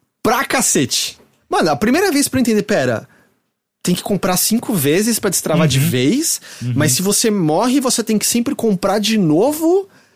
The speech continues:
Speaker 1: pra usar, pra depois poder comprar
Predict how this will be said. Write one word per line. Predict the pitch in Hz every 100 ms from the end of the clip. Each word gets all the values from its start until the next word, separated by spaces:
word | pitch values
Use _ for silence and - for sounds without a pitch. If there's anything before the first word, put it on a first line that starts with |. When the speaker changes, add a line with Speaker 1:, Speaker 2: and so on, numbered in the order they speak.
| _ _ _ _ _ _ _
Speaker 1:
pra | 190 185
usar, | 196 190 131 110 - 143 214 311 - - _ _ _ _ _ -
pra | 185
depois | 180 180 - 180 294 339
poder | - 269 247
comprar | - 233 190 175 165 226 349